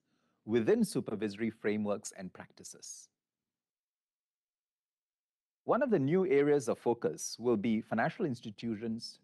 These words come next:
transition plans to manage environmental risks. To be credible and impactful, financial institutions' transition plans must be based on how they will facilitate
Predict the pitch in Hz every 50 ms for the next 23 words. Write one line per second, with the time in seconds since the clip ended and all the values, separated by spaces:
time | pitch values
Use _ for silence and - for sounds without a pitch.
0 | _ _ - - 117 107 98 131 160 - - 175 151 - - 127 98 82 80 -
1 | - - - - - _ _ _ _ _ _ _ _ - 110 107 107 107 107 107
2 | 104 - - - _ _ - 101 95 87 101 92 87 92 87 - - 90 80 78
3 | 69 - - - - - - - _ _ _ _ _ _ _ _ _ _ _ _
4 | _ _ _ _ _ _ _ _ _ _ _ _ _ _ _ _ - - 185 214
5 | 302 240 151 - - 131 120 131 123 127 127 147 190 196 - _ _ _ _ _
6 | _ _ _ _ _ _ _ _ - 110 120 139 135 107 - 113 110 104 - -
7 | 107 107 110 - - 113 110 139 175 - _ _ _ _ _ _ _ _ _ _
8 | _ _ _ _ _ _ _ _ _ _ _ _ - - 120 139 170 180 - 175
9 | 131 - - - 110 - 127 117 110 - 120 117 - - - 101 92 - 107 101
10 | - 120 113 - - 123 120 120 127 143 151 151 - - - - - _ _ _
11 | _ _ _ _ _ - - 95 139 156 151 127 120 98 85 107 110 120 127 135
12 | 127 110 101 87 85 - - 113 123 135 151 151 131 117 110 104 95 92 - -
13 | - 101 - - 135 127 131 131 - 139 131 139 139